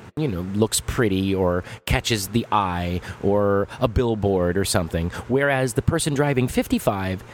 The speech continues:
has more time to stop, not stop, but pause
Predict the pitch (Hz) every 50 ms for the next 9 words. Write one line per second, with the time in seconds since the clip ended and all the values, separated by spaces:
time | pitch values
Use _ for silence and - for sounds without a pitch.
0 | - _ _ - 196 190 170 139 - - 107 107 110 110 123 147 139 - - 127
1 | 185 233 220 160 156 - - 113 - - - - 87 85 107 151 - - - -
2 | - - _ _ - 87 85 - - - 92 80 87 - - - - 104 98 -
3 | - - - - - - - - 110 85 82 85 101 165 185 165 - -